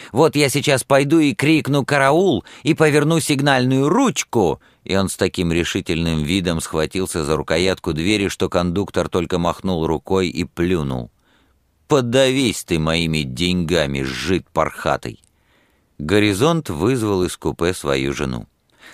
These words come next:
«Сарочка, пойдём посмотрим на платформу, там виднее. Ну так красиво, просто как на картине».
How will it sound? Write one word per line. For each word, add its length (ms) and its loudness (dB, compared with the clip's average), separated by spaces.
«Сарочка, 840 -4
пойдём 560 0
посмотрим 680 0
на 100 0
платформу, 800 2
там 280 0
виднее. 840 -2
Ну 220 2
так 380 0
красиво, 840 2
просто 580 0
как 200 -4
на 100 0
картине». 680 -2